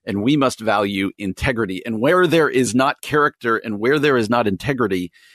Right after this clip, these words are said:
in the church or in the, in the evangelical world, those people should not be leading,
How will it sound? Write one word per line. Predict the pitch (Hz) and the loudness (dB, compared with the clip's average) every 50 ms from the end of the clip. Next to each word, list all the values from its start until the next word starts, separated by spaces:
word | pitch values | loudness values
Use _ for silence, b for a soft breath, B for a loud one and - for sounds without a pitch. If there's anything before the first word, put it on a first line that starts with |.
| b b _ | b b _
in | 147 156 165 156 | 0 2 2 2
the | 131 107 | 2 0
church | - - - - 156 147 143 135 127 - - - - _ _ _ | 0 -2 -2 0 2 2 2 0 -2 -4 -10 -12 -12 _ _ _
or | 117 117 - | -8 -8 -6
in | - 143 143 147 | -4 -4 -2 0
the, | 131 123 - - | -2 -2 -4 -6
in | - 143 139 | -4 0 0
the | 143 127 110 123 | 0 0 0 0
evangelical | 127 131 120 117 123 120 117 - 104 98 95 | 0 2 2 2 2 0 0 -2 -2 -2 0
world, | 120 139 131 107 92 _ _ _ _ | 0 0 0 -2 -4 _ _ _ _
those | - 123 156 - - | -2 0 0 0 -2
people | - 151 147 - 127 123 | -6 -6 -4 -2 -2 -2
should | - - - - - 156 160 160 143 160 - - | 0 0 0 2 2 4 2 2 2 0 -2 0
not | 120 110 113 117 117 113 110 - - - 110 | 0 0 2 2 0 0 -2 -6 -14 -20 -16
be | 90 110 107 | -10 -8 -4
leading, | 101 95 92 92 98 110 104 87 85 67 65 90 | -2 0 0 0 0 0 -2 -4 -4 -6 -8 -12